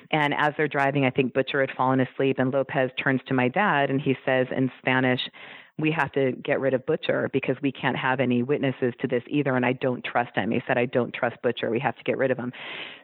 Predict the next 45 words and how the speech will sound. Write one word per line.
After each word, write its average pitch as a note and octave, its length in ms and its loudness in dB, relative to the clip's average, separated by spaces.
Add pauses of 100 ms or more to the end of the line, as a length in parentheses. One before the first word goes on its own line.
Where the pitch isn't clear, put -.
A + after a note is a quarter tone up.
(120)
So F3 360 0
Lopez F#3 420 0
tells E3 180 0
my D3 120 2
dad D3+ 300 2
that C#3+ 120 2 (200)
he's D#3 240 -2
going D3 200 2
to - 60 -12
go C#3+ 160 0
kill, C#3 300 0
that C#3+ 120 0
Lopez C#3+ 340 0
is C3 80 0
going C3 200 0
to - 60 -8
kill C3+ 160 0
Butcher C3 380 0
when B2 100 2
they B2+ 80 2
get B2 180 -2
to - 80 -12
the A#2+ 80 2
hotel. C3 600 0
And D3 220 2
so D3 140 0
my C3+ 160 0
dad, D#3+ 280 0
again, D3+ 380 0
just C3+ 200 -2
is C#3 140 0
beside C3+ 380 -2
himself. E3+ 340 0
He C#3+ 60 -2
doesn't C#3 220 0
know C3 80 2
what B2+ 140 0
to C#3+ 60 -8
do. D#3 300 0 (460)
And E3 200 0
so E3+ 80 0
my D3+ 160 2
dad E3+ 380 0
kept - 300 -2
watch C#3 580 -2